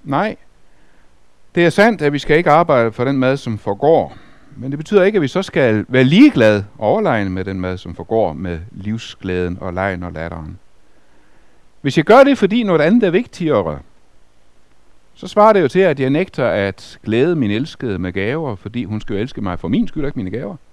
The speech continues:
Lige så tosset vil det være at nægte at hjælpe mennesker med den livsglæde, den lejr, den latter, som forgår,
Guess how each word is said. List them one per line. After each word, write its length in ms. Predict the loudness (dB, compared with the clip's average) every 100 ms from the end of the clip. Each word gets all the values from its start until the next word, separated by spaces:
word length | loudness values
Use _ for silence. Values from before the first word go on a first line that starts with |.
| _ -20 -20 -20 -20 -20 -20 -20 -20 -20 -20 -20 -20 -20 -8
Lige 120 | -6
så 60 | 0
tosset 320 | 6 6 4
vil 100 | 2
det 100 | 6
være 380 | 8 8 8 6
at 160 | 2
nægte 280 | 2 0 0
at 80 | 0
hjælpe 220 | 2 2
mennesker 360 | -2 -2 -4 -4
med 220 | -4 -4
den 260 | -4 -6
livsglæde, 460 | -6 -8 -6 -6 -4
den 180 | -4 -2
lejr, 200 | -2 -2
den 180 | -4 -2
latter, 280 | -2 -2
som 300 | -8 -10 -10
forgår, 440 | -10 -8 -6 -6